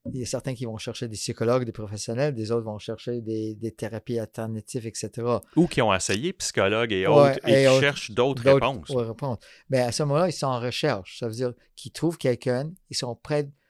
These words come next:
Speaker 1: d'ouvrir, en effet, leur usi-, usine de culpabilité. Ça veut dire qu'ils sont prêts de parler de les difficultés qu'ils ont dans la vie,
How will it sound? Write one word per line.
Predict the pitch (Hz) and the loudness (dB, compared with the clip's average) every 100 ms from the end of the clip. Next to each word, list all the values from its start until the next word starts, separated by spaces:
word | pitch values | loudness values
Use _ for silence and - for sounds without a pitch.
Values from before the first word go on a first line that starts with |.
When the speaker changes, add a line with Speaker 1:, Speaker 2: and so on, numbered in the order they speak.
| _ | _
Speaker 1:
d'ouvrir, | - 127 113 127 165 180 175 131 117 _ | -4 -4 -2 0 2 4 2 0 -6 _
en | 127 | -6
effet, | 120 120 117 - _ _ _ _ _ 151 | -2 0 -2 -6 _ _ _ _ _ 0
leur | 139 135 | 2 4
usi-, | 131 117 131 - | 2 0 -4 -2
usine | 135 120 160 156 | 0 2 0 0
de | |
culpabilité. | - 120 127 113 107 - 104 | -4 -2 -2 -2 -6 -6 -6
Ça | - 120 | -4 -4
veut | |
dire | 110 139 | -2 -4
qu'ils | 135 | -4
sont | - 123 | -6 -6
prêts | - 160 | -4 -4
de | 156 127 | 0 -2
parler | - 123 123 143 165 | -2 -4 -2 -2 0
de | 127 117 - - - _ | 2 0 -2 -18 -20 _
les | 120 120 | -6 -6
difficultés | 123 - - 131 143 135 | -6 -10 -8 -4 -4 -4
qu'ils | 120 120 | -6 -4
ont | 120 | -4
dans | 113 107 | -4 -4
la | 104 | -6
vie, | 104 127 | -6 -8